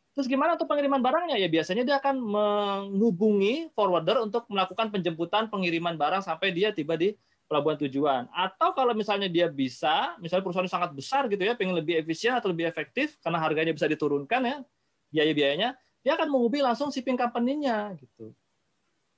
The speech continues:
Ya. Tapi ini, ini ada, ini kan pilihan Bapak Ibu. Ya, jadi ini pilihan. Jadi Bapak Ibu bisa melakukan kegiatan impor sendiri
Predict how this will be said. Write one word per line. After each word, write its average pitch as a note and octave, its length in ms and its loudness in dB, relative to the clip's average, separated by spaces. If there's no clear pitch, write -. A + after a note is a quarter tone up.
Ya. E3 240 -2
Tapi - 260 -2
ini, E4+ 120 0
ini B3 200 0
ada, G#3 320 -2
ini A#3 160 -2
kan D#4 160 0
pilihan A#3 480 0
Bapak D#3+ 320 0
Ibu. C#3+ 400 0
Ya, D3+ 80 -4
jadi E3 160 2
ini B3 160 2
pilihan. F3+ 400 0
Jadi D#3 240 0
Bapak G#3 220 2
Ibu F#3+ 100 2
bisa G3+ 160 -2
melakukan G3 240 -2
kegiatan E3+ 320 -2
impor E3 240 -2
sendiri D3 400 0